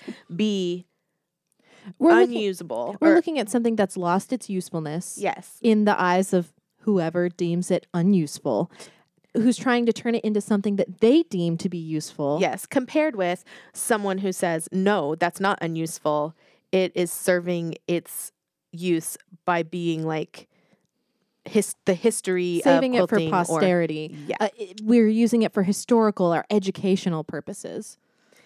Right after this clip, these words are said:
Speaker 2: Yeah. So I thought it would be helpful if maybe we think of, if you can off the top of your head, like, some other things that would fall into this realm. So, like, I, um,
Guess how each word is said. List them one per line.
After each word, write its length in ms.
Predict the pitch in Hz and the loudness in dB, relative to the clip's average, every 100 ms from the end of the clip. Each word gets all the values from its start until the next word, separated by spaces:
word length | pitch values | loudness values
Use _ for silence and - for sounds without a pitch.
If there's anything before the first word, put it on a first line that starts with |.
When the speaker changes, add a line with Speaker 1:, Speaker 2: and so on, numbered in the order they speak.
| _ _ - | _ _ -8
Speaker 2:
Yeah. 200 | - - | -6 -6
So 120 | - 262 | -2 0
I 100 | 269 | 2
thought 200 | 277 285 | 0 0
it 60 | |
would 140 | 320 330 | -2 -2
be 100 | 330 | -2
helpful 480 | 208 - 214 214 - | -2 -2 -2 -2 -4
if 140 | 185 | -6
maybe 280 | 190 185 180 | -4 -4 -2
we 380 | 190 180 175 165 - _ _ _ _ _ _ _ _ _ _ _ _ _ _ _ - | -4 -2 -2 -4 -8 _ _ _ _ _ _ _ _ _ _ _ _ _ _ _ -2
think 180 | 220 | 0
of, 220 | 214 196 180 - - - _ _ - | 0 0 -4 -20 -20 -20 _ _ -8
if 100 | 220 | -2
you 80 | 226 | 0
can 220 | 226 202 | 0 0
off 120 | 185 | 0
the 80 | 180 | -2
top 140 | 175 | -4
of 80 | 175 | -2
your 100 | 170 | -2
head, 160 | 170 165 | -2 0
like, 160 | 160 | -2
some 240 | - 170 160 - | -2 -4 -4 -2
other 500 | 165 170 165 165 - _ _ _ _ _ _ _ _ _ _ _ | 0 2 0 -2 -8 _ _ _ _ _ _ _ _ _ _ _
things 260 | 208 196 185 | 0 0 -4
that 100 | 170 | -4
would 100 | 170 | -2
fall 260 | 170 - - | -2 -2 -2
into 280 | 175 165 156 | -4 -4 -4
this 240 | 143 - | -6 -6
realm. 380 | 151 156 - 190 _ - | -4 -4 -6 -16 _ -16
So, 280 | - 226 208 | -4 0 2
like, 480 | 196 180 165 156 - _ | 2 0 -2 -6 -14 _
I, 640 | - 185 196 208 220 226 214 - | -2 0 2 0 0 0 -4 -4
um, 460 | 185 180 160 151 | -2 0 -2 -4